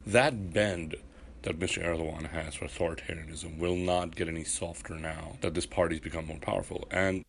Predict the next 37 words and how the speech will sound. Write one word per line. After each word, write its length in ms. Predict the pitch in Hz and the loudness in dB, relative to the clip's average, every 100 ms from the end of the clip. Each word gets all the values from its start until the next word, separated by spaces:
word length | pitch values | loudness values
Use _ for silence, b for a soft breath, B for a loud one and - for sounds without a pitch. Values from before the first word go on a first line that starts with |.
| - | 2
international 500 | 113 110 107 110 92 | 6 6 6 4 2
allies, 600 | 87 95 107 117 117 - | 4 2 2 0 -2 -4
the 140 | 101 90 | 0 0
E 200 | 87 87 | 2 0
U, 380 | 82 85 92 90 | 2 2 2 0
America, 540 | 78 80 80 95 95 - | -2 -4 0 0 0 -2
have 160 | - 92 | 2 4
been 160 | 90 | 4
warning 420 | 90 92 92 95 90 | 6 6 6 4 2
repeatedly 640 | 87 - 95 82 71 78 | 0 2 2 2 -2 -4
that 140 | 76 | -4
they 80 | 76 | -8
feel 320 | - - 85 | -8 -2 -2
that 160 | 82 80 | 0 -2
these 180 | 85 82 | -4 -6
purges 540 | - 80 76 78 78 - B B B | -4 -4 -4 -6 -10 -12 B B B
have 200 | 90 85 | -4 0
gone 220 | 85 85 | 0 0
too 200 | - 90 | 0 -2
far, 300 | - 98 78 | 4 4 4
that 160 | 76 76 | -6 -4
they're 80 | |
moving 360 | 80 87 80 78 | 0 0 -2 -4
too 180 | - 85 | -2 -2
fast, 460 | - 95 85 78 | 2 2 2 -6
that 120 | 85 76 | -10 -6
they 100 | 82 | -2
may 160 | 85 | -2
be 160 | 82 85 | 0 0
skirting 540 | - - 107 98 101 95 | 2 4 6 6 6 4
the 180 | 98 | 4
edge 200 | 87 85 | 4 2
of 180 | 87 - | 0 2
what 340 | 90 82 78 90 | 2 2 2 2
law 300 | 85 85 82 | 4 6 4
would 200 | 82 - | 0 -6
provide. 520 | 92 87 90 80 | -2 2 2 0